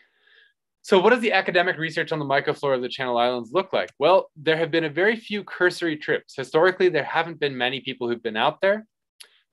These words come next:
They have produced relatively few specimens. There are virtually no accessible photos for the longest time, until in the past ten or twenty years, community scientists,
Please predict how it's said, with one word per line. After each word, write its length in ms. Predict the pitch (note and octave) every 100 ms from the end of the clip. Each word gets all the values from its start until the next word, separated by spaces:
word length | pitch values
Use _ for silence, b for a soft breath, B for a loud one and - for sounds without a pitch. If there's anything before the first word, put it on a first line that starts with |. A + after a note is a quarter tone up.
| _
They 160 | D#3 D3+
have 140 | D#3+
produced 340 | E3 D#3+ E3 E3
relatively 560 | B2+ D3+ G3 G#3 F#3+ D#3
few 200 | D#3 C3
specimens. 720 | - E3+ E3+ F#3+ G3 G3 _ _ _ _ _ _
There 100 | -
are 60 | D3
virtually 400 | D#3+ F#3 E3+ D3
no 300 | B2+ C#3 F#3+
accessible 440 | G3+ F#3 F3 D#3
photos 400 | C3 E3+ E3+ C3+
for 80 | A#2+
the 80 | A#2+
longest 500 | A2 B2+ D#3 D#3 -
time, 460 | C3 G#2 G2+ B2 C#3 _ _ _ _ b b b _ -
until 760 | D#3 D3+ - B3 A#3 F3 F#3+ - _ _ -
in 100 | D#3+
the 80 |
past 340 | D3+ D#3+ D#3+ - -
ten 160 | F#3
or 40 | D#3+
twenty 240 | D#3 D#3+
years, 300 | D3+ F3 D#3
community 480 | - D#3 D3+ E3+ E3
scientists, 760 | D#3 C3 B2 A#2+ A#2+ - -